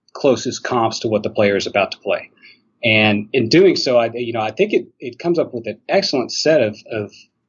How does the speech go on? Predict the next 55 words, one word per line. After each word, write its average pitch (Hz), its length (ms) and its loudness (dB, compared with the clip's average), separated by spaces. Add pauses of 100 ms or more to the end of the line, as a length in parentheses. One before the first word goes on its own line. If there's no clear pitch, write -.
(500)
of 107 180 0
comps 160 420 2
for 120 200 0
a 107 60 0
player 131 340 2
in 104 60 2
a 98 60 -2
game. 123 460 2
And 107 520 0
if 113 180 -4
you 113 100 -4
click 170 240 2
over, 131 440 4
especially 156 420 2
on 123 60 2
the 113 60 2
Q 127 260 0
B, 131 380 0 (440)
uh, 107 220 4
G 131 200 2
L 120 120 6
S 107 140 2
P, 117 220 2
and 107 80 2
we 123 120 4
haven't 123 260 2
rolled 113 180 2
some 117 140 -2
of - 20 2
these 107 160 -2
features 113 300 -2
out 110 160 2
to - 80 -16
the 107 140 4
other 101 140 2
positions 110 480 0
yet, 104 220 2 (240)
but 135 80 4
on 123 100 4
the 113 80 4
Q 180 240 2
B 180 300 2
G 131 180 0
L 113 120 2
S 110 140 -2
P 120 180 0
now, 113 140 2
you 117 220 0
can 117 120 -4
go 117 160 4
and 113 100 4
look 120 160 2
at 107 80 2
a 98 180 0
viz 113 580 2